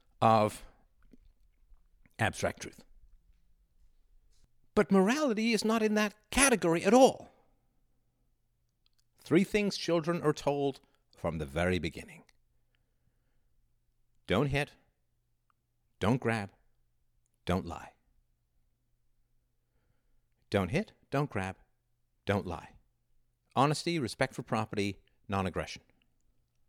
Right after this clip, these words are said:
This is how children are raised.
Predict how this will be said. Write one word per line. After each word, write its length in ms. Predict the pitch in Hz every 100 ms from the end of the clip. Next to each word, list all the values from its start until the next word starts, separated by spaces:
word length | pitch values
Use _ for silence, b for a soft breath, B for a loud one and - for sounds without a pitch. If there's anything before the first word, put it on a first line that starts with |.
| _ _ _ _ _ _ _ _ _ _ _ _ _
This 120 | 127
is 20 |
how 100 | 131
children 320 | 113 120 110 104
are 60 |
raised. 360 | 147 - -